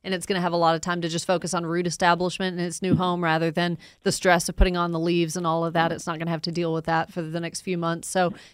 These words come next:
do that and make sure, I don't know how big your property is, Chuck, but you know,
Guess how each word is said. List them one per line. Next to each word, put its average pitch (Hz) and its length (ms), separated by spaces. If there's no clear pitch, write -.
do 240 260
that 196 300
and 185 160
make 202 200
sure, 196 440
I 165 100
don't 180 140
know 180 60
how 175 100
big 170 180
your 170 80
property 175 480
is, 160 160
Chuck, 165 260
but 156 120
you 180 120
know, 175 320